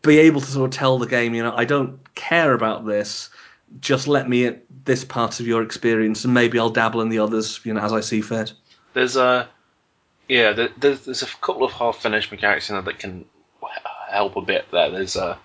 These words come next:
Speaker 2: I mean, th-, there's the ability to pass stuff on to the next, to your descendant when you die,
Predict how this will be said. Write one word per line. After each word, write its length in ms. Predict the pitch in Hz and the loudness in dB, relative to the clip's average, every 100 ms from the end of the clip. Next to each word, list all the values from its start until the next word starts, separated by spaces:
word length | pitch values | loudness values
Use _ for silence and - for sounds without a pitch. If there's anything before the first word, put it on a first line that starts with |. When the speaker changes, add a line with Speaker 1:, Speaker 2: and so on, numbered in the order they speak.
| _ - - - | _ -20 -6 0
Speaker 2:
I 60 | |
mean, 120 | 107 104 | 2 2
th-, 120 | 110 _ _ - | -2 _ _ 0
there's 180 | 113 113 | 2 4
the 80 | 117 | 2
ability 340 | 113 - - | 4 2 0
to 120 | - | -6
pass 220 | - 104 - | -4 -4 -4
stuff 180 | 104 - _ _ _ | -8 -10 _ _ _
on 380 | 95 95 92 92 | 2 2 -4 -10
to 120 | - | -8
the 80 | 95 | -4
next, 280 | 90 - - | -4 -4 -6
to 80 | 101 | -6
your 240 | 92 92 - - 95 | -4 -6 -12 -20 -14
descendant 500 | 92 101 87 87 53 | -4 -2 -2 -10 -14
when 160 | 87 | -14
you 180 | 87 90 - | -12 -16 -8
die, 320 | - 76 57 | -4 -4 -4